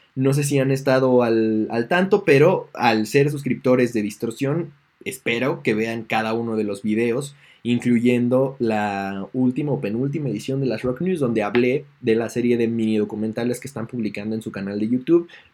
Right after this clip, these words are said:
para, valga la redundancia, documentar el proceso de creación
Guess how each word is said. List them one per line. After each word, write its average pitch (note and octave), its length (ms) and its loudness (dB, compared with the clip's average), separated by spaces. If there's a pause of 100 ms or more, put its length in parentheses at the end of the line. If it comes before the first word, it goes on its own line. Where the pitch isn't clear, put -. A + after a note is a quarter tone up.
para, A#2+ 580 0 (420)
valga A2+ 320 0
la A2+ 120 0
redundancia, C3 840 2 (200)
documentar A2+ 840 0
el C#3+ 140 4
proceso C3 500 0
de G#2+ 100 0
creación B2+ 640 0